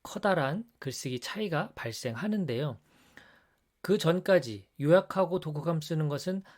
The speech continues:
나를 중심으로 해서 썼는데요. 이제 서평과 비평부터는 책을 중심으로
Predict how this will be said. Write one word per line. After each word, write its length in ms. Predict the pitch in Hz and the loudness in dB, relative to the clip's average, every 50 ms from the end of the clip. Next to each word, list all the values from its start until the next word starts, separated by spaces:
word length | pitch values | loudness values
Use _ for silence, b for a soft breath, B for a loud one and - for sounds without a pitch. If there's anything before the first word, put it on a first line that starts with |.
| B B B | B B B
나를 360 | - 120 117 131 151 208 220 | -8 -4 -4 -2 0 0 -2
중심으로 580 | - 175 175 170 156 180 180 170 170 160 151 147 | 0 0 -2 -2 -2 -2 -2 -2 0 0 0 0
해서 380 | 135 120 127 139 180 220 - _ _ _ | -2 -2 -4 -4 -4 -6 -8 _ _ _
썼는데요. 800 | - - - 185 196 202 202 180 156 127 117 117 135 147 123 110 120 | -16 -6 -4 -2 -2 0 0 -2 -2 -2 -2 -2 -2 -2 -4 -6 -8
이제 240 | 123 123 - 147 139 | -10 -6 -4 -4 -4
서평과 480 | - 214 - - 202 196 190 190 180 | -4 -8 -8 -6 -4 -2 -2 -2 -2
비평부터는 1400 | - 143 - - _ _ _ - 151 147 147 143 139 143 135 131 120 - - - - - 117 117 147 185 175 120 B B B B B B B B _ _ _ _ _ | -2 -8 -8 -8 _ _ _ -4 -2 -2 -2 -2 -4 -6 -6 -8 -8 -10 -12 -10 -8 -6 -4 0 0 0 0 -2 B B B B B B B B _ _ _ _ _
책을 380 | - - 220 196 233 233 220 | -6 -6 -4 -2 0 -2 -2
중심으로 840 | - - 160 151 151 147 - 151 139 135 127 117 127 160 208 - | -2 -2 0 0 0 0 -2 -4 -4 -4 -2 -2 -2 -2 -2 -4